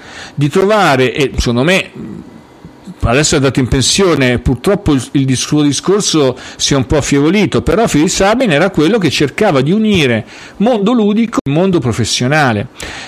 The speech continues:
Ehm, a me, eh, me lo ricordo con piacere perché Philip mi fece parlare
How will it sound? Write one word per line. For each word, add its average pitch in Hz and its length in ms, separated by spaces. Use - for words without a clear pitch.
Ehm, 113 1400
a 139 100
me, 165 340
eh, 120 360
me 131 140
lo 135 140
ricordo 147 340
con 147 80
piacere 160 360
perché 160 120
Philip 151 640
mi 123 160
fece 123 240
parlare 135 600